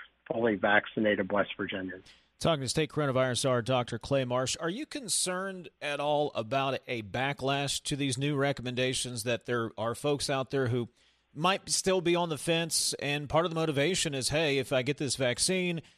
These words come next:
Speaker 2: I can shed the mask. They're annoying, they're hot, they're cumbersome. None of us like them."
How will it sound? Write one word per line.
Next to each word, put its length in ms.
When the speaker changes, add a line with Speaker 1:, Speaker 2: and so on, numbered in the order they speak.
Speaker 2:
I 80
can 140
shed 240
the 60
mask. 440
They're 120
annoying, 420
they're 100
hot, 260
they're 100
cumbersome. 580
None 180
of 80
us 160
like 380
them." 260